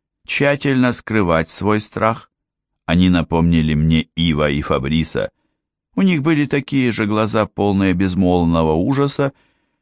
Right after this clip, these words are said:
и не говорить об исчезновении бабушки с дедушкой, случившемся однажды ночью,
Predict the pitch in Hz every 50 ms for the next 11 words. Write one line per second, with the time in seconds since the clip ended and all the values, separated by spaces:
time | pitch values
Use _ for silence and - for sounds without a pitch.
0 | _ _ _ _ 156 175 180 196 185 160 196 185 185 180 156 160 160 147 - -
1 | _ - - - 104 107 107 - 107 104 98 101 104 98 101 110 110 107 107 104
2 | 101 101 90 69 76 92 92 78 85 87 - - - 87 80 76 78 85 87 87
3 | 95 95 92 - - 98 92 - - 92 90 - - 92 90 - - 95 87 87
4 | 78 - - 90 - - - 82 80 76 78 80 87 90 85 73 71 - 78 73
5 | 76 110 131 131 - - - 87 80 78